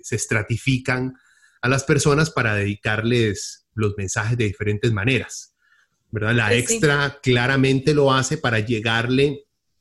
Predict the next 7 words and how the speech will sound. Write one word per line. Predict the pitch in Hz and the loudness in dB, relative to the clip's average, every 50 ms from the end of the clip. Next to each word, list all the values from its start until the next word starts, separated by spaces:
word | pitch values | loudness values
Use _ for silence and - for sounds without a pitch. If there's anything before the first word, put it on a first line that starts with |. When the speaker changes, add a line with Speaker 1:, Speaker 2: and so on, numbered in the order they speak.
| _ _ - - - | _ _ -12 -6 -2
Speaker 1:
a, | 131 120 123 131 143 139 123 127 | 0 0 2 2 0 0 0 -2
al | 113 107 104 104 | -2 -2 -2 -2
trabajador | - 113 107 107 101 92 113 104 104 110 | -2 -2 -2 0 0 0 0 0 0 0
de | 120 127 | 0 0
construcción, | - 117 101 - - 101 98 - - 139 135 139 139 139 135 131 | -2 -2 -4 -4 -6 -8 -6 -4 0 2 4 4 4 4 2 2
al | 113 98 92 | 0 -2 -4
guarda, | 90 - 120 123 127 127 123 117 123 123 120 117 117 113 | -2 0 0 2 2 2 0 0 0 0 2 2 0 -2